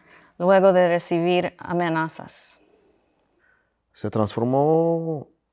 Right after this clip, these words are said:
Speaker 2: sí, sí hubo un giro bastante fuerte, quizás de ciento ochenta grados, porque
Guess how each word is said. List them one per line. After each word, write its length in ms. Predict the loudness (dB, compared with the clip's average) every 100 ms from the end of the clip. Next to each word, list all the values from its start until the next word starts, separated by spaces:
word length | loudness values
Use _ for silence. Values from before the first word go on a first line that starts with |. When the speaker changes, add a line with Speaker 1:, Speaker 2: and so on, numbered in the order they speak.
| _
Speaker 2:
sí, 280 | -12 -10 -10
sí 140 | -8 -4
hubo 100 | -4
un 100 | -2
giro 380 | -2 0 0
bastante 640 | -2 -6 -8 -10 -8 -8 -8
fuerte, 480 | 0 0 0 -10 -10
quizás 300 | -10 -8 -6
de 80 |
ciento 240 | -8 -8 -10
ochenta 300 | -12 -8 -4
grados, 440 | -2 -4 -8 _ _ _ _ _ _ _ _ _ _ _ _ _ _ _ _ _ _
porque 1200 | 4 4 4 -6 _ 2 4 6 4 2 -2 -10